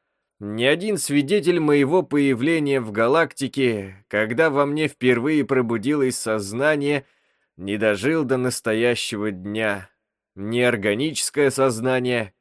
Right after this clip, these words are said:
ни робот. Даже сам я не существовал непрерывно. Каким образом?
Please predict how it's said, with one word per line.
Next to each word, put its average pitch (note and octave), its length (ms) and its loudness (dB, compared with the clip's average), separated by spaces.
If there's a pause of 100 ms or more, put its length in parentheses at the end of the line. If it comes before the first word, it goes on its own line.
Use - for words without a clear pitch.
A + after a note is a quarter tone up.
ни G#2 260 -6
робот. G#2 640 0 (800)
Даже D#3 400 0
сам F#3 320 4
я C3+ 200 4
не A#2+ 140 -2
существовал B2 920 0
непрерывно. B2 1160 0 (460)
Каким C#3+ 440 0
образом? A#2+ 640 2